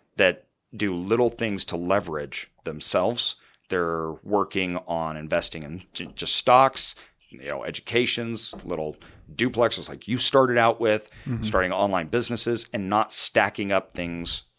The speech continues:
Speaker 1: that will leverage against them. Five, ten years down the road, you're blown away by what it did.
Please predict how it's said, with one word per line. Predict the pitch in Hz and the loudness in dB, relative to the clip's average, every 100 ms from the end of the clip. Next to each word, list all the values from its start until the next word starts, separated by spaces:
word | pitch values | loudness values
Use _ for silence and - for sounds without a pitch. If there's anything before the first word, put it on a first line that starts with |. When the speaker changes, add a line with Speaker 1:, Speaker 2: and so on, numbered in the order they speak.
| _ | _
Speaker 1:
that | 101 92 | -6 -4
will | 92 | 0
leverage | 90 85 73 - | 0 0 -6 -8
against | - 117 - | -2 -2 -2
them. | 85 76 80 _ _ _ _ | -4 -8 -10 _ _ _ _
Five, | - - 113 131 - | -6 2 4 4 2
ten | 143 190 | 2 4
years | 135 92 | 4 2
down | 95 90 | 0 0
the | 90 | -2
road, | 80 82 78 82 - _ - | -6 -4 -4 -6 -8 _ -2
you're | 110 | -2
blown | 92 127 131 123 | 2 4 6 4
away | 101 85 104 135 131 | 0 -4 6 8 8
by | 104 90 | 6 2
what | 87 85 78 | -2 -2 -6
it | 69 | -8
did. | 82 - - | -12 -12 -14